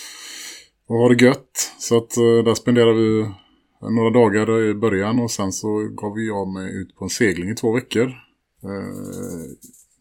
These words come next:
och vi avgick från Björholmen och så seglade vi upp till Strömstad och så tillbaka till Björholmen igen. Och sen så, eh, efter det så åkte jag upp till min, eh, flickväns land i, i Strömstad och spenderade sista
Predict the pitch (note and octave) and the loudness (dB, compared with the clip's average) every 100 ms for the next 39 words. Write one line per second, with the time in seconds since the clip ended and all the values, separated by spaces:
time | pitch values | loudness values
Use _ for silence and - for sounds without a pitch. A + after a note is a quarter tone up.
0 | - G2 - - G2 F#2+ G2 F#2+ F#2 F2+ | -14 -14 -14 -10 -6 -6 -6 -6 -8 -12
1 | - F#2+ F#2 F#2+ A2 G2+ F#2+ G2 G#2+ B2+ | -10 -8 -6 0 2 2 -2 -2 2 2
2 | C#3+ B2+ G#2+ G#2+ G#2+ G#2 G2+ A2 G#2+ A2+ | 0 -4 -4 -4 -4 -4 -6 -6 -2 -4
3 | - G#2+ - A2 G2 - A2 A#2 _ _ | -4 -6 0 0 0 -2 -2 -2 _ _
4 | - - - - _ - G#2 A#2+ A#2 G2 | -20 -20 -20 -20 _ -10 -2 0 2 0
5 | - A2 G#2 G2+ E2+ E2+ F#2 G2 E2 E2 | 0 -4 0 0 0 -4 -4 -4 -6 -10
6 | - F#2 - F#2+ - F#2+ F#2 F#2 F#2 F#2 | -14 -12 -8 -8 -6 -4 -2 -2 -4 -4
7 | F#2 F#2 F#2+ G2+ _ _ - - - F#2+ | -6 -8 -12 -16 _ _ -16 -14 -8 -4
8 | F#2 - F#2+ F#2 - G2 F2 - F2+ F2+ | -4 -4 -6 -6 -6 -6 -6 -8 -6 -6
9 | F2+ F2+ F#2 F#2 G#2 - F#2 G#2 F#2+ F#2 | -6 -8 -10 -10 -12 -10 -10 -8 -10 -6
10 | F2+ F2+ F2+ F2+ - A2+ - G2+ E2 - | -4 -4 -6 -12 -8 -6 -2 -4 -4 -6
11 | A2+ A#2 - _ - F#2+ F#2 G2 F#2+ F#2+ | -6 -6 -10 _ -12 -10 -8 -8 -6 -8
12 | F2+ - | -10 -10